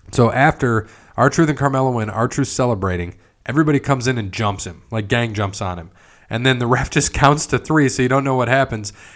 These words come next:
And then here comes Mike Kanellis, Maria's husband, sneaking out with the belt and running to the back. So he runs to the back. People are chasing him. And he's like, you know,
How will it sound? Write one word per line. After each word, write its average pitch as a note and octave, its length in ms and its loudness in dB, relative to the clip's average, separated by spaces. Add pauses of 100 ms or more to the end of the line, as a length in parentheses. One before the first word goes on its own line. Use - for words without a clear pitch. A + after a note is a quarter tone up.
And A#2+ 100 -4
then B2 80 -2
here D3 140 4
comes C#3+ 220 -4
Mike C#3 260 0
Kanellis, B2+ 640 0
Maria's B2 400 0
husband, A2+ 440 -2 (160)
sneaking D3 440 2
out C#3+ 140 6
with C#3 160 2
the C#3 80 2
belt C3+ 300 4
and G#2 180 -4
running B2 300 2
to A#2+ 60 -2
the A2+ 80 -4
back. G2+ 440 -2 (300)
So - 120 -4
he B2+ 60 4
runs C#3 300 2
to D#3+ 60 -4
the D3+ 80 0
back. A#2 300 0
People C3 260 -2
are C3+ 60 2
chasing A2 440 -4
him. G2 280 -4 (440)
And A2 140 -4
he's A2+ 160 -2
like, A2 360 -2
you A2+ 100 -8
know, G2+ 300 -6